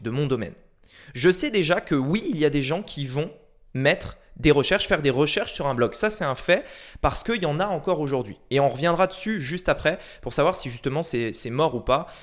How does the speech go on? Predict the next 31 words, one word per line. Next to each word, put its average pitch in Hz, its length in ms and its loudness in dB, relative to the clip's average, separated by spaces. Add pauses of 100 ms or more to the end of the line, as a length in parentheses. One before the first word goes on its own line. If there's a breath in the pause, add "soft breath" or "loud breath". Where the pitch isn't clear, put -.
(180 loud breath)
euh, 104 80 2
le 107 120 2
blog, 135 360 2
est-ce - 160 -2
qu'il 143 80 -2
y 120 100 0
a 110 60 2
de 110 100 -6
l'intérêt 113 380 0
ou 131 100 0
pas. - 280 -10 (280 loud breath)
Donc 147 140 0
ça, 277 80 6
c'est 262 80 2
le 180 60 2
premier 165 180 -2
point. - 220 -6
Mais 139 80 -2
je 143 100 -2
sais 151 180 -2
aussi 233 300 -6
que 170 80 -2
les 123 140 0
gens 151 180 0
de 139 60 -2
mon 123 80 -2
marché, 196 480 -2
ils 143 80 -8
sont 247 280 -2
sur 156 220 -4
Instagram. 127 480 -6